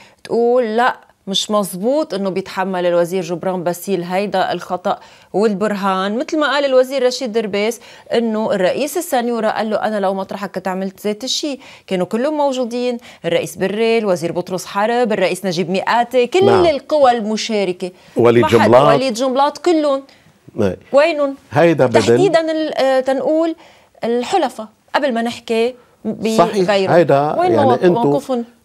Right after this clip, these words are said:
Speaker 2: انتو مطلوب منكم انه، يعني، تذكرون وتطالبوا فيهم، يعني، طالبوا بموقف، آه، علني من هذا الامر. هل هن، يعني، امبارحه سمعنا على التلفزيون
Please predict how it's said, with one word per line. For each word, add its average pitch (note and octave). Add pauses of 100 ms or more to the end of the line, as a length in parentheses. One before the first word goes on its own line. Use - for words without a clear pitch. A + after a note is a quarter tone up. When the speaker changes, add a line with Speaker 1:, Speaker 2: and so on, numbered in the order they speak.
Speaker 2:
انتو D#3
مطلوب C#3
منكم A#2+
انه، A2+
يعني، F#2+
تذكرون C#3+
وتطالبوا B2
فيهم، A2
يعني، F#2 (240)
طالبوا C3+
بموقف، A#2+ (440)
آه، F#2+
علني B2
من F#2+
هذا G2
الامر. G2
هل B2
هن، A2+
يعني، F#2
امبارحه A2+
سمعنا A#2
على G2+
التلفزيون G2